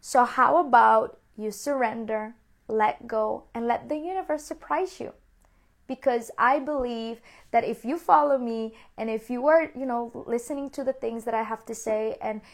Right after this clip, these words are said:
being in my page, I believe that you are such an amazing person.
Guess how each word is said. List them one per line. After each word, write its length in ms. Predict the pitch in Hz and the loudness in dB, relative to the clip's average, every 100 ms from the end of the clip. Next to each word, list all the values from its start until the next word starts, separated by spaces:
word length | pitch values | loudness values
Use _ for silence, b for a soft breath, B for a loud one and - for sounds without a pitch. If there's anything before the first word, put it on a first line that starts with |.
| B - | B -10
being 260 | 240 262 269 | -6 -4 -4
in 100 | 240 | -6
my 120 | 226 | -8
page, 360 | 226 226 226 - | -4 -2 -2 -2
I 120 | 226 | -4
believe 380 | 226 233 233 220 | -2 -6 -8 -8
that 120 | 220 | -8
you 120 | 247 233 | -6 -6
are 60 | |
such 340 | 220 - 240 269 | -6 -6 -6 -6
an 80 | |
amazing 580 | 254 233 220 226 220 220 | -6 -6 -6 -6 -6 -10
person. 580 | 220 233 220 - - - | -8 -6 -4 -6 -12 -12